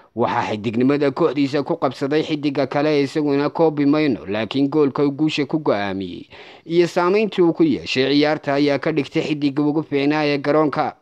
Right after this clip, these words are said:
Waa ninkii Onana ahaa toddoba qaatay, Wan-Bissaka lix buu qaatay, Dalot toddoba qaatay, Varane lix buu qaatay, Lindelof toddoba, Mainoo siddeed, McTominay toddoba, Garnacho toddoba,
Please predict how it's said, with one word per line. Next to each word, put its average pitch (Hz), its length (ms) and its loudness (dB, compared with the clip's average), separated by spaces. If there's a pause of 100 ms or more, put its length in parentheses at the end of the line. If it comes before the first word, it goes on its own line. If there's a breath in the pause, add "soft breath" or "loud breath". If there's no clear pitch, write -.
(800 soft breath)
Waa 107 120 -2
ninkii 156 240 0
Onana 151 400 4
ahaa 135 120 0
toddoba 131 400 -2
qaatay, 104 340 -6 (160)
Wan-Bissaka 135 640 -2
lix 143 180 2
buu 147 140 0
qaatay, 117 360 -4
Dalot 135 480 0
toddoba 147 400 -4
qaatay, 117 300 -8 (140)
Varane 143 280 0
lix 147 180 2
buu 151 180 0
qaatay, 120 340 -2
Lindelof 139 500 2
toddoba, 135 420 -2 (280 loud breath)
Mainoo 143 340 4
siddeed, 127 500 0
McTominay 135 600 0
toddoba, 135 400 0
Garnacho 135 640 0
toddoba, 131 420 -2